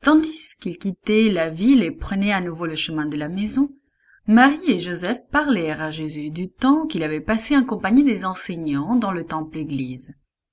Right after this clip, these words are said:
Marie était heureuse d'avoir retrouvé Jésus, mais elle voulait qu'ils sachent qu'ils étaient inquiétés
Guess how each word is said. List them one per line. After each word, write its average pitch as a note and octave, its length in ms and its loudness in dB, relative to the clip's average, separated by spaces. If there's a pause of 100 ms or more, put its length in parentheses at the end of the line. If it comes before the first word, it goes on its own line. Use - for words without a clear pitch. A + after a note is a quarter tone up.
(400)
Marie D3+ 340 -2
était D#3 300 -2
heureuse B3 420 2
d'avoir D#3 420 -4
retrouvé D3+ 380 -8
Jésus, A3+ 460 0 (440)
mais G3 580 0
elle F#3+ 160 -2
voulait E3+ 480 -2
qu'ils D3 280 -6
sachent F3+ 580 2
qu'ils D#3 220 -6
étaient E3 520 -8
inquiétés C4+ 840 -2